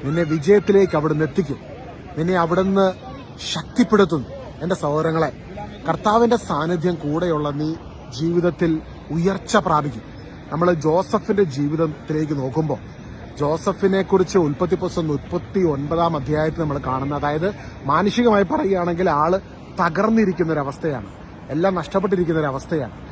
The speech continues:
ചിലപ്പോൾ നിങ്ങളുടെ ജീവിതത്തിൽ ഇന്ന് അതുപോലെ തകർന്നിരിക്കുന്ന ഒരവസ്ഥയായിരിക്കും. നിങ്ങളുടെ കൂടെയുള്ളവര്, അതായത് നിങ്ങളുടെ ബന്ധുമിത്രാദികളും നിങ്ങളുടെ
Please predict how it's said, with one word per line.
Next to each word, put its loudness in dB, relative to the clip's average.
ചിലപ്പോൾ -2
നിങ്ങളുടെ 0
ജീവിതത്തിൽ 2
ഇന്ന് 2
അതുപോലെ 0
തകർന്നിരിക്കുന്ന 0
ഒരവസ്ഥയായിരിക്കും. 2
നിങ്ങളുടെ 2
കൂടെയുള്ളവര്, 4
അതായത് 2
നിങ്ങളുടെ -2
ബന്ധുമിത്രാദികളും 0
നിങ്ങളുടെ 0